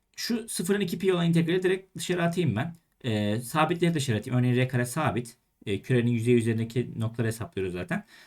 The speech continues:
Ee, hemen bunları dışarı atayım. Mesela şu ifadeyle şu ifade beni götürecektir. Şu sıfırın iki pi'ye gelen d fi'ye buradan iki pi gelecektir. İki pi'yi birbirini götürdüğü zaman, e, iki pi ile dört pi şöyle olacak.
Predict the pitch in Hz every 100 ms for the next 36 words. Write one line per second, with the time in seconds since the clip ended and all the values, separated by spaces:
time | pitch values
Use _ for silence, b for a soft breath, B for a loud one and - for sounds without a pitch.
0 | B B - 98 113 202 190 175 185 175
1 | 185 151 - 117 135 123 95 101 _ _
2 | - - - - - 170 135 127 104 101
3 | - 127 127 113 101 101 101 110 104 117
4 | 117 - - _ B B B - - -
5 | 175 165 175 170 160 156 156 147 143 139
6 | 147 151 143 139 139 - 151 110 98 90
7 | 87 - 170 - b b b b - 185
8 | - 165 165 156 151 156 - _ - 135
9 | 143 147 147 147 139 139 147 139 98 135
10 | 170 - _ _ _ - 98 90 90 -
11 | - 139 - 123 113 113 107 - 160 -
12 | 143 85 - 135